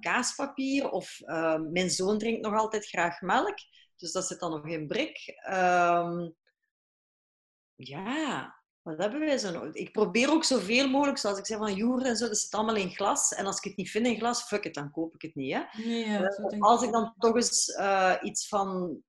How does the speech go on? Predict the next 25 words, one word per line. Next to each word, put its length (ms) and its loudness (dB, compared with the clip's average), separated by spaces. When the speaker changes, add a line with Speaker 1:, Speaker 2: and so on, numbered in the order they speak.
Speaker 1:
groenten 580 0
in, 300 2
in 200 -2
bokaal, 680 4
dan 140 0
is 80 2
het 80 -2
in 120 -2
bokaal, 400 2
dan 100 2
gaat 100 0
het 100 -2
ook 100 -2
niet 180 -4
in 80 -6
blik 240 -2
zijn. 540 0
Ehm, 720 4
dus 240 -8
als 180 0
je 60 -6
vooral 420 2
vers 640 0
eet, 640 -4
Speaker 2:
Mhm, 340 -2